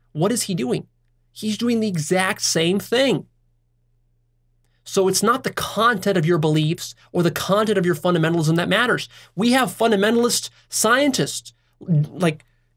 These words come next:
people who have Nobel Prizes and who have won prestigious awards in universities. We have scientists, like, people who are involved in quantum mechanics and so forth, uh, who take up a, a fundamentalist position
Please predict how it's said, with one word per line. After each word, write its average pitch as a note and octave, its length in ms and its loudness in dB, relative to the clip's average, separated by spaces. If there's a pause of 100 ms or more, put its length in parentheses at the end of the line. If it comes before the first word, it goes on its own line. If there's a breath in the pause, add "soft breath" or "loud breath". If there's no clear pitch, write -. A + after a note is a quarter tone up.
(160)
people A#3 320 0
who G#3+ 160 4
have F#3 200 2
Nobel G#3+ 440 2
Prizes G#3 680 0 (280)
and F3 520 2
who F#3+ 160 2
have F3 100 2
won G3 200 2
prestigious G3 440 0
awards G3 380 2
in G#3 60 4
universities. G#3 640 0 (160 soft breath)
We F3 80 2
have G3 100 2
scientists, G#3+ 540 2
like, F#3 180 0 (420 soft breath)
people G#3+ 280 0
who G3 140 4
are F#3+ 40 6
involved F#3 300 2
in F3+ 80 2
quantum G3+ 380 0
mechanics F#3+ 500 0
and E3 100 0
so F#3+ 160 2
forth, F#3+ 380 -2 (680)
uh, E3 180 0 (120)
who G#3 140 0
take G#3+ 260 0
up A#3+ 120 2
a, G3+ 120 4
a - 80 -2
fundamentalist G#3 720 0
position F#3 580 0